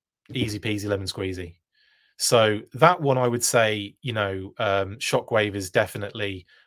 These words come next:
on the cards, I would, I would have to say. The others, though, this would all be pre-paint territory, and I don't know how far they're gonna go. I don't know how deep they're gonna go on this line. I don't know how many more kind of figures they're gonna,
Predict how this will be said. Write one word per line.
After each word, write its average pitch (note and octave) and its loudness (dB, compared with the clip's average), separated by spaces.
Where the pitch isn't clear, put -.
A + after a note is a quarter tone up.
on A2 0
the A#2 -4
cards, F2+ -2
I G#2+ -4
would, G2 -6
I A2 -2
would F#2+ 0
have F#2+ -6
to - -10
say. F#2 -4
The D3+ -4
others, D3 4
though, G2 -6
this F#3 6
would D#3 2
all D3+ 6
be B2 -2
pre-paint A2+ 0
territory, F#2 -4
and A2+ -6
I D#3+ 4
don't G#2+ 2
know G#2+ -2
how G#2+ -2
far G2+ -2
they're G2 -6
gonna F#2+ -8
go. B2+ -8
I C3 0
don't C#3 4
know G#2+ -4
how G#2 -2
deep C3+ -6
they're C#3 -4
gonna D3 0
go C#3+ 2
on C#3+ 0
this C#3+ -4
line. C#3 -4
I B2 -2
don't A#2 0
know A2 -8
how A2 -6
many A2 -6
more G2+ -8
kind G#2 -6
of G2 -8
figures B2 -4
they're A#2 -4
gonna, G#2 -4